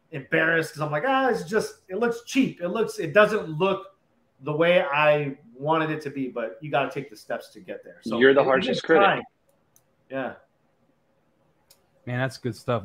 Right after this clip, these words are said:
Speaker 3: Uh, we could stop right there and end the, end the chat right now, bro. We just, you just edu-, educated everyone, but we got more questions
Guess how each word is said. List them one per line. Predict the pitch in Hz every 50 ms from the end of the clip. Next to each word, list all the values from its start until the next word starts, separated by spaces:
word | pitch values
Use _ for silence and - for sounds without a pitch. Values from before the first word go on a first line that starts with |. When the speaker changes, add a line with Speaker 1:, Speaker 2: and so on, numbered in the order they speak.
| 95
Speaker 3:
Uh, | 123
we | 139 185
could | 196 - -
stop | - 131 127 123 120
right | 127 120 117
there | 123 131 123
and | 117
end | 127 123 113
the, | 110 110 -
end | 104 131 127 113
the | 104
chat | - - 139 143 208 - 117
right | 117 101 104
now, | 113 110 107
bro. | 104 98 110 123 131
We | 135 156
just, | 170 185 - 151 - - - -
you | 165 190
just | 185 214 202 220
edu-, | 220 214 214 214 214
educated | - 208 208 190 180 190 185 208 196 190
everyone, | 185 202 226 226 220 208 190 180
but | 175 180
we | 202 262
got | 302 285 247 226
more | 220 214 202
questions | - - 262 277 269 - - - 185 180 196 226 - -